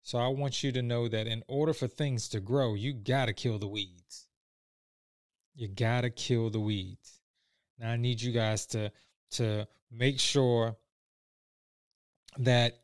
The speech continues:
first you gotta understand yourself. And once you're honest with yourself, you can identify those, those certain things. All right? 'Cause I want you guys to grow to your full potential. See, that's also a weed.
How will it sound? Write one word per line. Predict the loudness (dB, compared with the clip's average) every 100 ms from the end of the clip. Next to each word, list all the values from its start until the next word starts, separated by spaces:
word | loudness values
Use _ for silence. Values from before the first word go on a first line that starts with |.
| _
first | 2 4 6
you |
gotta | 6 6
understand | 2 0 2 2 2
yourself. | 2 2 0 -8 -20 -20 _ _ _ _ _ -6
And | 0
once | 2 4
you're | 2 2
honest | 2 2 2 0
with | 0
yourself, | 0 2 0 0 -2
you | -2
can | 0 0
identify | 0 2 4 4 4 2 2
those, | -2 -6 -8 -8 -4
those | -4 -2
certain | -4 -4 -8
things. | -10 -10 -14 _ _ _ _ _ _ _ _ _ _ _ _ _ _ _ _
All | -4
right? | 0 0 -2
'Cause | -6 -2
I |
want | 0 0 -2
you | 0
guys | 2 0 -2
to |
grow | -2 0 0
to | 0 -2
your | 0 0 -2 -4 _ _ _ _ _ _
full | 4 6 6 2 -6 _ _ _ _ -6
potential. | -2 0 -2 -6 -16 _ _ _ _ _ _ _ _ _ -10
See, | 0 2 2 -2 -6
that's | 2 2 4
also | 6 6 8 6
a | 6
weed. | 2 -2 -4